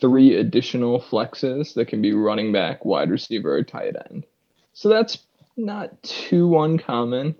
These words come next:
These are type of formats that we've seen before. But what's really unique this year is the scoring.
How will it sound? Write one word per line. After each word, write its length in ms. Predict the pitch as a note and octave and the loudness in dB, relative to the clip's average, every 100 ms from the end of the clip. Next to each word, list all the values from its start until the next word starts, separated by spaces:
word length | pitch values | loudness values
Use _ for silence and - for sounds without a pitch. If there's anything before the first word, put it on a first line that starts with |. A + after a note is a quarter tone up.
| - | 0
These 240 | C3 C3+ | 4 6
are 80 | C#3+ | 4
type 400 | C#3+ D3+ C3+ D#3 _ | 0 0 0 -2 _
of 140 | C#3 C3+ | -2 0
formats 540 | C#3+ C3+ C3+ C3+ D3 | 0 0 -2 -4 0
that 80 | C#3+ | 4
we've 140 | C#3+ | 4
seen 220 | - D3+ | 4 0
before. 460 | D3 D3 C#3 C#3 D3+ - _ _ _ - | 0 0 0 0 0 -6 _ _ _ 6
But 80 | C3+ | 8
what's 260 | C3 B2+ | 6 2
really 520 | C#3 B2+ B2+ C#3 C#3+ | 4 6 8 8 8
unique 440 | D3 D3+ D3+ D3 - | 8 6 2 -2 0
this 240 | D3+ - | -2 2
year 380 | D3 D3 D#3 D#3+ - - | 4 4 2 -2 -10 0
is 300 | A2 A2+ A#2 | 2 2 0
the 100 | A#2+ | -6
scoring. 640 | - - C2 G1+ G1+ D3 | -6 -2 0 0 -4 -10